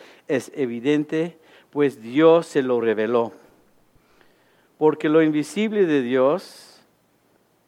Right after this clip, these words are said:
es decir, su eterno poder y su naturaleza divina, se hacen claramente visibles desde la creación del mundo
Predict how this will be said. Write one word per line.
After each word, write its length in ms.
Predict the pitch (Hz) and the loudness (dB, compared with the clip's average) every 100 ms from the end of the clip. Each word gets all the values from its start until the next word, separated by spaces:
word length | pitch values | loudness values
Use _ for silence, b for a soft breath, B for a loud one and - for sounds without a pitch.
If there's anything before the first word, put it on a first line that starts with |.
| _ | _
es 140 | 151 147 | -2 -2
decir, 560 | 135 - 135 117 127 _ | -4 -4 -4 -4 -8 _
su 200 | - 151 | -6 -4
eterno 640 | 135 - 156 156 165 156 | -4 0 2 2 -2 -4
poder 420 | 147 123 135 143 | -2 -2 0 0
y 60 | 139 | 0
su 120 | 127 | -4
naturaleza 720 | 117 113 - 117 117 127 131 | -4 -4 -6 -6 -2 -4 -4
divina, 500 | 139 120 120 127 131 - | -6 -6 -6 -6 -8 -12
se 300 | - 147 135 | -10 -2 2
hacen 840 | 147 156 - 165 156 151 143 - b b b b b | 2 0 -4 -4 -4 -4 -8 -12 b b b b b
claramente 720 | - 147 170 185 175 160 156 | -4 4 6 6 2 -2 -4
visibles 720 | 135 120 - 151 147 151 135 | -6 -6 -4 -4 -2 -2 -2
desde 280 | 131 123 131 | -2 0 0
la 180 | 127 123 | 0 -2
creación 560 | 127 123 120 156 160 | -2 -2 -4 -6 -4
del 140 | 160 135 | -4 -4
mundo 540 | 131 139 139 139 139 | -4 -4 -4 -6 -8